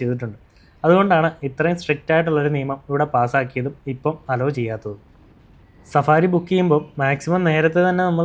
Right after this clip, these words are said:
ബുക്ക് ചെയ്താലേ ഇവിടെ വെഹിക്കിൾ കിട്ടാൻ സാധ്യതയുള്ളൂ. അത്യാവശ്യം നല്ല തിരക്കാണ് ഇവിടുത്തെ എല്ലാ സോണിലും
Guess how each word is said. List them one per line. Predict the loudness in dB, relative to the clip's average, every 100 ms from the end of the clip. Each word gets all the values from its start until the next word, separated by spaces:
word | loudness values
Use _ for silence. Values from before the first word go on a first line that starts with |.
| 0
ബുക്ക് | -2 0
ചെയ്താലേ | 2 4 2 0 -4 -2
ഇവിടെ | -2 -2 -8 -8 -2
വെഹിക്കിൾ | 0 0 0 -2
കിട്ടാൻ | -2 -2 -4 -4 -4
സാധ്യതയുള്ളൂ. | -2 0 0 -2 -4 -10 -20 -20 -18 -10
അത്യാവശ്യം | -2 0 0 0 0
നല്ല | 2 0 -2 -6
തിരക്കാണ് | -4 -4 -2 -2 -2 -8 -10
ഇവിടുത്തെ | -8 -4 -2 0
എല്ലാ | 0 0
സോണിലും | -2 -4 -4